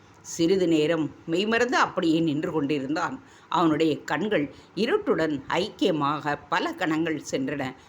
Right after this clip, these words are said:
பிறகு கண்களுக்கு மெல்ல சில பொருள்கள் தென்பட்டன.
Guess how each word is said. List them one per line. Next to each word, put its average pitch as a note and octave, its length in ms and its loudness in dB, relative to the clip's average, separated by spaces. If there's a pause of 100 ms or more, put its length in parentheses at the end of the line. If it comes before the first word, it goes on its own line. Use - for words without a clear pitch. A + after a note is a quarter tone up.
(140)
பிறகு F#3+ 360 -2
கண்களுக்கு D#3+ 720 -2 (260)
மெல்ல A#3+ 400 2
சில D#3 260 0
பொருள்கள் D#3+ 680 0
தென்பட்டன. C#3+ 680 -2